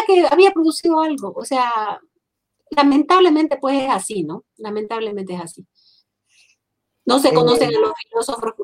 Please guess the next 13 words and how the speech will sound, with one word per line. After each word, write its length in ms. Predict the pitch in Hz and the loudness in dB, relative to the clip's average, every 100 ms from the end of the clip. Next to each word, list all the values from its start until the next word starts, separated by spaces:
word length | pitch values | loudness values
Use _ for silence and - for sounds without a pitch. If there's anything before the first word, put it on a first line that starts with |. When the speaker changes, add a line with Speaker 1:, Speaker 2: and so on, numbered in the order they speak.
| - | -4
Speaker 1:
Por 200 | 220 220 | -2 0
ejemplo, 320 | 240 262 269 | 2 2 2
yo 320 | 220 214 277 - | 0 2 0 0
conocí 400 | 254 226 220 247 | -2 -2 -4 -4
a 80 | |
Manfredo 600 | 233 202 202 254 240 233 214 | -4 -4 -6 -6 -4 -4 -2
Kempf, 360 | 214 208 214 - - _ _ _ | -2 -2 -6 -12 -20 _ _ _
el 180 | 180 170 | -4 2
padre, 480 | 190 196 220 381 - _ _ _ _ _ _ _ _ | 2 2 2 0 -4 _ _ _ _ _ _ _ _
cuando 260 | - 208 214 | -2 0 0
estudiaba 680 | 214 220 214 208 220 226 220 | -4 -4 -2 0 2 0 0
en 100 | 214 | -2
Uruguay. 460 | 214 208 190 190 | -2 -2 0 -2